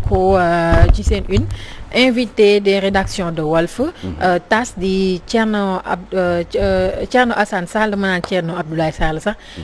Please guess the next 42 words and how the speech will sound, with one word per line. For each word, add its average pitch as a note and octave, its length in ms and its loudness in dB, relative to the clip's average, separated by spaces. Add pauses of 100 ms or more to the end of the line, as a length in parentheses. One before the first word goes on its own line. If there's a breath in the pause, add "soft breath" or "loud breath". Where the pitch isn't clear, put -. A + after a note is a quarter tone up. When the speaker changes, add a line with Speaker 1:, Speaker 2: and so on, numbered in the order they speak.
Speaker 1:
Thierno B3 220 2
Alassane G#3 300 -2
Sall F3+ 320 -4
met G3+ 340 0
les F3 200 0
pieds A#3 440 0
dans F#3+ 260 2
le F#3+ 160 2 (160)
pétrole. D#3 500 -2 (440 loud breath)
Alors, E3 280 0
mu F#3 180 -2
nekkoon G#3+ 320 0
waxtaan F#3 380 -2 (100)
bu D#3+ 60 -6
yaa F#3+ 240 -4
boo F#3 140 -6
xamante F3+ 360 -10
ni E3+ 180 -6
seexoon F#3+ 420 -2
na D#3+ 100 -8
ko F#3+ 160 -4 (260 loud breath)
ak F3+ 180 -6 (120)
rédaction F#3 560 -4
bu E3+ 80 -4
Walfadjri F3 760 -6
T B3 200 -6
V A3 160 -6
ak F#3+ 160 -8
Walfadjri F#3+ 600 -4
F G3+ 140 -4
M. B3 120 -2 (420 loud breath)
Alors, E3 320 0
nee F3 180 -4
na F#3 100 -2
le F#3+ 120 2
contrat A3+ 480 -4 (100)
avec G3 240 -6
Total G3+ 460 -2 (180)
est G#3 160 2
pire - 420 -2
que A3 120 0
celui A#3+ 560 -2